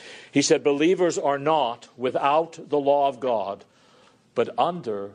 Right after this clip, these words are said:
the law of Christ." Now, that is not a contrast being drawn in the Greek between the law of God and the law of Christ, as if to say we're no longer under the law of the Old Testament. Now we're under a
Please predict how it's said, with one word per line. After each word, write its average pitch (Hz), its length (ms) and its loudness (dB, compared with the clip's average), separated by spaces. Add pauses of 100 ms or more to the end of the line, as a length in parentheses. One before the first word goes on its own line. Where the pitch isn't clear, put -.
(120)
the 120 80 -2
law 101 540 -2 (300)
of 110 180 -8
Christ." - 760 -10 (960)
Now, 165 100 4
that 214 260 2
is 160 180 0
not 175 220 2
a - 60 -2
contrast 185 760 -2
being 160 220 -6
drawn 165 560 2
in 156 140 -6
the 151 80 -2
Greek 185 420 2
between 160 300 -4
the 147 60 2
law 165 280 4
of 139 100 -6
God 175 360 2
and 160 160 -6
the 160 60 2
law 156 280 4
of 151 120 -2
Christ, 208 440 0
as 151 160 -2
if 170 140 -4
to 143 80 -2
say 190 440 2 (260)
we're 185 180 4
no 175 160 4
longer 165 420 2
under 208 680 2
the 160 100 2
law 156 400 4
of 139 140 -4
the 131 120 -4
Old 131 200 0
Testament. 135 540 -2 (720)
Now 208 240 4
we're 160 180 2
under 160 260 0
a 151 160 0